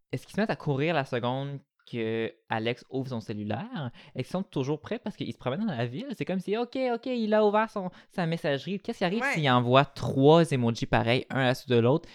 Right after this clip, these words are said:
Speaker 1: s'il change d'idée puis qu'il efface ? I need to understand how that
Speaker 2: Ouais,
Speaker 1: works.
Speaker 2: c'est vrai, parce que
Speaker 1: Actually, I don't really
Speaker 2: parce
Speaker 1: care.
Speaker 2: que moi, honnêtement, les seules fois où est-ce que j'utilise des emojis, c'est quand j'en mets, genre, cent cinquante d'affilée pour niaiser, là.
Speaker 1: Mhm.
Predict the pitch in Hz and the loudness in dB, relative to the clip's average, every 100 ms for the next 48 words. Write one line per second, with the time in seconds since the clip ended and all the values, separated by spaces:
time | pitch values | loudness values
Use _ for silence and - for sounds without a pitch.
0 | _ - 127 120 - 131 127 127 127 139 | _ -14 -10 -6 -2 -2 -2 -2 0 0
1 | 143 - 113 113 135 131 175 - - - | -2 -6 -4 -4 0 -2 -2 -10 -20 -20
2 | - - _ - 147 147 160 - 208 180 | -20 -20 _ -2 -2 0 -2 2 2 2
3 | 123 - 117 135 - - - - 220 214 | -2 -6 -4 -2 -4 -6 -6 -4 -4 -4
4 | 208 214 240 - 127 131 156 160 113 110 | -10 -10 -12 -4 -2 0 0 0 -2 -2
5 | 110 113 104 - - 247 240 330 - 247 | 0 -4 -6 -8 -4 -2 -2 -4 -4 -6
6 | 277 254 247 254 311 240 226 233 269 269 | -6 -8 -8 -8 -8 -10 -8 -8 -6 -6
7 | 220 220 220 208 226 233 202 214 214 208 | -6 -8 -16 -14 -14 -14 -14 -10 -8 -8
8 | 190 240 214 196 196 190 190 196 175 170 | -10 -12 -12 -10 -10 -10 -10 -10 -10 -12
9 | - _ _ _ _ _ _ _ - - | -18 _ _ _ _ _ _ _ -16 -14
10 | - 220 220 220 202 202 208 185 - 202 | -6 -6 -6 -8 -10 -10 -10 -10 -12 -14
11 | 196 214 190 180 180 190 277 320 - 127 | -12 -14 -16 -16 -16 -18 -20 -20 -4 0
12 | 117 113 113 | 2 0 -2